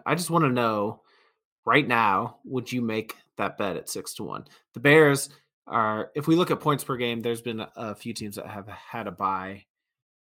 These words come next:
including the Texans, who technically have scored the least amount of points. But if you look at points per game, the Bears are at fifteen point five in thirty-first place, and the Broncos are right below them at fifteen point two.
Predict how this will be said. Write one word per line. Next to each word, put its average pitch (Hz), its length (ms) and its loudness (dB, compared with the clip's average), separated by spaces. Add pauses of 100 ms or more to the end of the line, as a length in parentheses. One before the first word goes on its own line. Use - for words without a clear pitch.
including 120 380 -4
the 110 80 -8
Texans, 110 460 -8
who 117 100 -10
technically 110 500 -12
have 101 100 -12
scored 117 300 -8
the 110 60 -10
least 117 200 -6
amount 104 180 -6
of 98 100 -14
points. 104 280 -8
But 107 180 -8
if 104 180 -10
you 107 120 -8
look 104 140 -10
at - 160 -14
points 117 320 -10
per - 180 -8
game, 131 520 0 (420)
the 120 60 -14
Bears 127 480 2
are 117 100 -2
at 110 240 -4
fifteen 151 440 -2
point 143 340 -4
five 107 580 0 (240)
in 120 140 -10
thirty-first 131 600 -4 (400)
place, 127 480 -4
and 110 300 -8 (100)
the 123 60 -14
Broncos 117 480 -2
are 104 100 -6
right 113 240 -4
below 110 260 -4
them 101 220 -12
at - 140 -20
fifteen 127 500 -8
point - 360 -12
two. - 320 -10